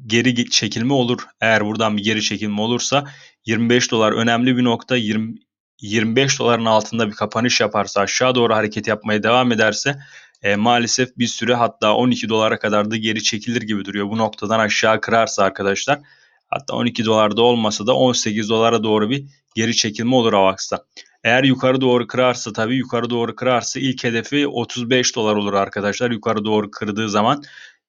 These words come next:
diğer hedefi otuz dokuz, hemen hemen otuz dokuz altmış dört dolar civarından geçiyor. Eğer bu noktadan yukarı doğru kırabilirse arkadaşlar, şu anda yirmi günlük, iki yüz günlük ortalama,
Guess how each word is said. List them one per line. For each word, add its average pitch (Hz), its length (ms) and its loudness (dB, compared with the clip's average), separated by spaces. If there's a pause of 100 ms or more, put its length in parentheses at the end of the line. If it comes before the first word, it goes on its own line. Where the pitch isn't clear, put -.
diğer 131 260 4
hedefi 123 460 0 (360)
otuz 117 360 -4
dokuz, 139 500 0
hemen 120 240 0
hemen 117 200 -2
otuz 123 300 -6
dokuz 127 260 0
altmış 117 360 -2
dört 120 200 2
dolar 110 260 4
civarından 107 500 2
geçiyor. 110 420 -2 (360)
Eğer 120 280 2
bu 123 100 0
noktadan 123 540 0 (260)
yukarı 117 380 -2
doğru 117 280 -2
kırabilirse 117 560 -2
arkadaşlar, 98 480 0
şu 123 200 0
anda 120 220 4
yirmi 117 420 2
günlük, 117 340 0
iki - 220 -6
yüz 113 160 0
günlük 113 300 -2
ortalama, 113 560 2